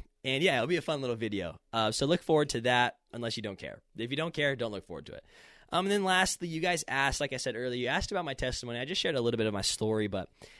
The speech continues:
God has done a lot in my life, and, um, I would be honored to share my testimony and share,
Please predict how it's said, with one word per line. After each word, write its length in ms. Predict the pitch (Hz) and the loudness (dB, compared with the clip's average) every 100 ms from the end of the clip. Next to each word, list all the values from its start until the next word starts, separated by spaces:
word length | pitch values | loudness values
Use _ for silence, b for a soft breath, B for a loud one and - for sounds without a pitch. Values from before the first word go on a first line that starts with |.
| B | B
God 100 | 147 | 0
has 100 | 165 | 2
done 120 | 165 | 0
a 60 | 123 | 2
lot 160 | 120 | 0
in 60 | 110 | 0
my 80 | 101 | -2
life, 440 | 92 90 90 - - | -2 -2 -6 -12 -8
and, 600 | 110 110 104 104 101 98 - | -4 -4 -4 -6 -6 -10 -8
um, 300 | 104 101 98 | -4 -4 -4
I 200 | - 120 | -4 -2
would 240 | 131 131 113 | 0 -2 -4
be 300 | 113 110 104 | -4 -4 -4
honored 440 | 95 98 87 85 - | -4 -6 -6 -12 -14
to 160 | - | -12
share 180 | - 98 | -10 -8
my 140 | 95 | -8
testimony 600 | 95 98 - 104 98 98 | -6 -6 -6 -6 -6 -6
and 140 | 92 90 | -6 -4
share, 460 | - 98 92 90 | -2 0 -2 -4